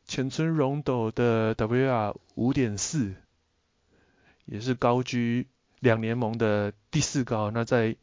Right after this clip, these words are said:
整个太平洋联盟也只输给柳田优起。所以投票结果，两百四十七票，第二高票周东佑京十六票，这个也是还蛮悬殊的差距。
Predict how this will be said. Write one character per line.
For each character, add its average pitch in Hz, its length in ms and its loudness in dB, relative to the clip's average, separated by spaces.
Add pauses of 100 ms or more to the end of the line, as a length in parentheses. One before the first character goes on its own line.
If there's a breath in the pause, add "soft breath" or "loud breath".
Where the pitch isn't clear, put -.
(500)
整 110 200 -6
个 113 220 2
太 156 160 -2
平 123 80 -2
洋 120 100 -2
联 117 140 -4
盟 110 140 -2
也 113 140 0
只 113 220 -2
输 120 220 -2
给 101 300 0
柳 101 140 0
田 104 160 -4
优 123 180 2
起。 - 360 0 (500 soft breath)
所 - 160 -4
以 156 40 0
投 139 140 -2
票 147 200 -4
结 127 200 -2
果， 110 460 -2 (1040)
两 127 220 0
百 123 120 2
四 131 160 -2
十 117 100 -2
七 - 220 2
票， 120 220 0
第 127 160 2
二 123 80 4
高 117 160 2
票 123 220 -2
周 117 140 -2
东 117 160 -2
佑 117 100 0
京 113 160 -6
十 113 140 -6
六 110 200 0
票， 101 240 -4
这 113 220 -2
个 104 260 -2
也 101 180 -6
是 123 200 -4
还 110 280 -2
蛮 117 340 -4
悬 110 200 -2
殊 117 160 -2
的 104 120 0
差 135 220 0
距。 - 300 -6